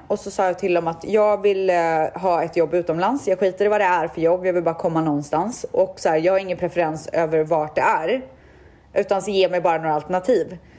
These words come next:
Så då hittade jag ett som var som, eh, au pair i Italien. Lite, lite utanför Milano. Och sen så var det andra faktiskt också i England, men det var ett servitrisjobb. Jag kommer inte...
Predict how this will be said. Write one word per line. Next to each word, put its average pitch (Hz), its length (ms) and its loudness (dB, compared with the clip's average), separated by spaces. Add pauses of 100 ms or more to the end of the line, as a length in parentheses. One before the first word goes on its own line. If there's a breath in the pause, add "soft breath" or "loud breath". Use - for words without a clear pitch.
(720 loud breath)
Så - 160 0
då 277 120 4
hittade 277 460 0
jag 190 260 2
ett 277 200 -4
som 240 160 -2
var 190 120 2
som, 175 360 -2 (100)
eh, 175 460 0 (220)
au 185 180 2
pair 180 420 0 (140)
i 156 440 0 (240)
Italien. 180 680 0 (1400)
Lite, 208 440 2
lite 190 400 2
utanför 160 360 -2
Milano. 160 520 2 (640 loud breath)
Och 208 120 0
sen 208 180 2
så 190 80 -8
var 196 120 2
det 196 60 0
andra 185 380 0
faktiskt - 260 -4
också 196 260 0
i 254 100 4
England, 160 580 0
men 190 120 -2
det 190 100 4
var 180 80 2
ett 175 100 -4
servitrisjobb. 170 800 0
Jag 190 100 2
kommer 226 160 -4
inte... - 120 -12